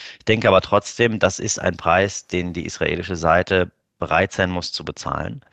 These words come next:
Und sie hat ja auch gezeigt, bei allen zivilen Opfern, die das, äh, gezeitigt hat, dass sie grundsätzlich dazu in der Lage ist, aus militärischer Perspektive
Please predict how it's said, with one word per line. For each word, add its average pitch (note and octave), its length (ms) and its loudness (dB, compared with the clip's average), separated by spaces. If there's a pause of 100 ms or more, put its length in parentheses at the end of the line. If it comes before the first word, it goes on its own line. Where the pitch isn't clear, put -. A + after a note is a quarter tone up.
(240)
Und F#2 400 0
sie F#2+ 120 4
hat G#2+ 200 2
ja F#2+ 160 8 (240)
auch G2+ 240 0
gezeigt, F2+ 580 0
bei - 80 0
allen F#2+ 420 2
zivilen G#2+ 440 -2
Opfern, F#2 420 0
die F#2 160 -4
das, - 400 0
äh, E2 320 2
gezeitigt F2 640 0
hat, G2 320 -2
dass F#2+ 200 2
sie F#2 200 -4
grundsätzlich G2+ 640 0
dazu F#2 340 -2
in F2 100 0
der D#2+ 120 2
Lage F#2+ 340 4
ist, - 340 -4
aus - 140 -10
militärischer F2+ 540 0
Perspektive F2 840 -2